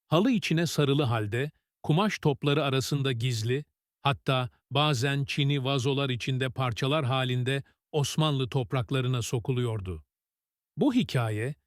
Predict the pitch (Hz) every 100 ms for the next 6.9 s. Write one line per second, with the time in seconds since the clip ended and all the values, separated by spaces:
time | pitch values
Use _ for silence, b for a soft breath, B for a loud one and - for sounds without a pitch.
0 | _ _ - 180 196 190 185 208 170 139
1 | - 151 147 165 143 143 139 190 180 143
2 | 131 131 143 135 120 123 110 - 120 -
3 | 117 117 90 78 _ _ _ _ _ 143
4 | 160 165 143 156 156 143 - 160 156 131
5 | 139 135 143 139 - 135 131 135 127 143
6 | 135 120 127 123 117 117 139 175 -